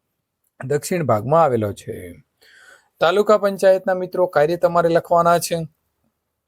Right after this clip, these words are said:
તો એ કાર્ય તમે અહીંથી જોઈને લખી શકશો. ગ્રામ પંચાયતના કાર્ય પણ વિદ્યાર્થી મિત્રો આપણે અહીં આપી દીધા છે, તો આ પ્રકારે લખીશું. સ્થાનિક સરકાર એટલે શું?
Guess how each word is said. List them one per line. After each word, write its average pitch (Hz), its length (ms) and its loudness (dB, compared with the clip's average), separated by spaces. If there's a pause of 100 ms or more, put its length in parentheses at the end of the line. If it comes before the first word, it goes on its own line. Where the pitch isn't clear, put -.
(1080)
તો - 120 -6
એ 165 80 0
કાર્ય 156 300 -2
તમે 165 200 0
અહીંથી 156 240 0
જોઈને 151 360 0
લખી 156 240 -2
શકશો. 151 360 -2
ગ્રામ 143 300 0
પંચાયતના 165 480 0
કાર્ય 151 280 2
પણ 156 180 2
વિદ્યાર્થી 135 500 -2
મિત્રો 147 260 2
આપણે 131 260 -2
અહીં 120 200 -8
આપી 113 220 -8
દીધા 143 300 -2
છે, 139 180 -8
તો 127 100 -6
આ 113 120 -4
પ્રકારે 143 340 0
લખીશું. 147 500 -6 (600)
સ્થાનિક 202 440 -2
સરકાર 185 360 2
એટલે 185 260 -2
શું? 180 260 -6